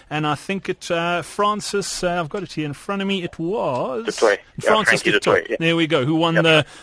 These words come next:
Speaker 1: uh, the junior women. So, so two gold medals there today. Just looking at yesterday, Mike, uh, the South African junior women won the, the team time trial, but, uh, sad that, I mean, they were the only team racing. So, uh,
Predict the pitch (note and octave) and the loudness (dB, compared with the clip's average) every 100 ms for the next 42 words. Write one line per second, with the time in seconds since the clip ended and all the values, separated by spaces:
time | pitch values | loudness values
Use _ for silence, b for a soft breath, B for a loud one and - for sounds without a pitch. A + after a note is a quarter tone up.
0 | B D#3+ D#3 C#3 F3+ E3+ F3 F#3 F3 F#3 | B -4 -4 -2 0 2 2 0 0 4
1 | F3 C#3 F#3 F3+ - A3+ G3+ F#3+ F#3 F#3 | 4 4 2 2 0 0 2 0 0 0
2 | F3+ C#3 F#3+ F#3 - D3+ F#3 G#3 - B | -2 -2 -2 -2 -2 2 4 4 4 B
3 | B D#4+ D#4 D#4+ C4+ B3 F3 A#3 A#3+ - | B -2 0 0 2 0 0 0 0 0
4 | A3 G#3 E3+ A3+ A#3 A#3+ A3 G#3+ G#3+ - | 0 0 2 0 2 0 0 0 0 2
5 | A#3 B3 A#3+ A3+ G#3 F3+ A3 G3+ G#3 G3+ | 2 2 0 -2 -2 0 0 0 0 2
6 | F#3 G#3+ A3 G#3+ G3 F#3+ D#3 F3 E3+ - | 2 2 2 0 0 -2 -2 -4 -2 -2
7 | B3 - G#3 F#3 F#3+ G3 G3 G#3+ - A#3+ | 0 0 0 0 0 0 2 -2 0 0
8 | A3+ G#3+ - C4 C4 A#3+ A#3 A3+ A3+ A#3 | 0 0 2 4 6 4 4 -2 -2 -2
9 | C4 A3 A3 A3+ F#3+ A3+ F#3 F3+ G#3+ - | 0 0 0 -2 -6 -6 -2 0 0 0
10 | E3+ C#3+ G3 | 0 0 2